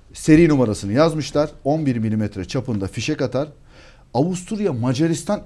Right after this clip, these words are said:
İmparatorluğu yapısı. Bin sekiz yüz yetmiş üç model, yani yüz otuz beş yıllık.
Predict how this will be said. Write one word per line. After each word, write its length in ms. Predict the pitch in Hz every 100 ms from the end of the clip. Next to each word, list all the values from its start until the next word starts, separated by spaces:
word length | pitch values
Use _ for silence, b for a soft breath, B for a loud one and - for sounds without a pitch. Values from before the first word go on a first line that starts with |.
| -
İmparatorluğu 840 | 165 139 143 135 - 123 113 104
yapısı. 440 | 110 110 110 98 78 - - b b b b b
Bin 340 | 107 117 220 226
sekiz 560 | - - 190 214 185
yüz 220 | 190 165 113
yetmiş 360 | 170 175 -
üç 140 | 196 135
model, 360 | 120 98 82
yani 240 | 95 123 139
yüz 220 | 113 110
otuz 260 | 110 117
beş 200 | 120 107
yıllık. 260 | 85 80 147